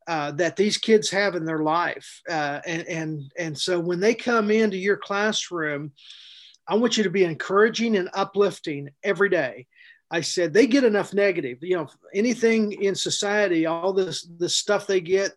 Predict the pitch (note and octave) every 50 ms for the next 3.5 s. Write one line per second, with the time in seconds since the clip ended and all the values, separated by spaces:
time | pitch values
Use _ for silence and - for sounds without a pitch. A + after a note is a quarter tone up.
0 | - D3+ - - F#3+ F#3 F3 D#3+ C3+ C#3+ G3+ G#3+ G#3+ A3 G#3+ G#3+ G#3 G#3 G3+ F3
1 | D#3 D3+ - - F#3 F3+ F3+ E3+ D3+ D#3 C#3 D#3+ D#3 - - - E3+ D#3+ F3 F3+
2 | F3+ A3 G#3+ - F3 E3 D#3 E3+ F#3+ E3 E3+ D#3+ D3+ E3+ F#3 F#3+ F3+ E3+ F3+ F3+
3 | F3+ E3+ F3 F3 F3+ F3 G3 G3 G3